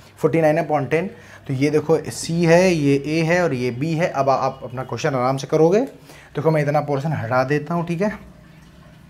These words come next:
अरे ताकि क्वेश्चन करने में आसानी हो जाए, ठीक है।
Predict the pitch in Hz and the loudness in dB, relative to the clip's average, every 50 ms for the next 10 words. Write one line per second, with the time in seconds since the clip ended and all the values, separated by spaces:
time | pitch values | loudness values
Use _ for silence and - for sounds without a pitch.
0 | - - - - - - - - - - - 139 131 98 - - - - - - | -20 -20 -20 -20 -20 -20 -20 -20 -20 -16 -12 -12 -12 -12 -14 -18 -20 -20 -20 -20
1 | - - - - - - - - - - - - - - - - - - - - | -20 -20 -20 -20 -20 -20 -20 -20 -20 -20 -20 -20 -20 -20 -20 -20 -20 -20 -20 -20
2 | - - - - - - - - - 151 147 143 143 147 143 127 - - 151 143 | -20 -20 -20 -20 -20 -20 -20 -12 -8 -6 -6 -6 -4 -6 -6 -6 -6 -6 -6 -6
3 | 127 131 120 123 123 123 131 160 185 196 - 120 113 - - 110 107 123 143 131 | -4 -6 -6 -4 -4 -4 -4 -4 -6 -4 -4 -6 -6 -6 -8 -8 -6 -6 -6 -6
4 | 107 98 95 98 95 98 - 156 160 190 180 - | -8 -8 -8 -8 -8 -8 -10 -10 -8 -6 -8 -8